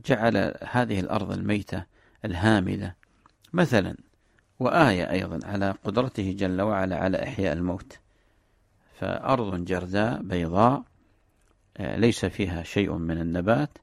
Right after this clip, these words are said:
فينزل الله جل وعلا عليها المطر فتهتز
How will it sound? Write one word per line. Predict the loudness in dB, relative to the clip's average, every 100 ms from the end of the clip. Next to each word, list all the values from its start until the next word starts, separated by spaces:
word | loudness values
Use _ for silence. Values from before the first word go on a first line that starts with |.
| _ _
فينزل | -2 0 0 -2
الله | -2 0 0 -2
جل | -4 -4 -4
وعلا | -4 -4 -6 -8
عليها | -8 -10 -8
المطر | -6 -4 0 -2 -2 _ _ _ _ _ _ _ _ _
فتهتز | 0 2 2 -4 -12 -4 -4 -4 -10 -18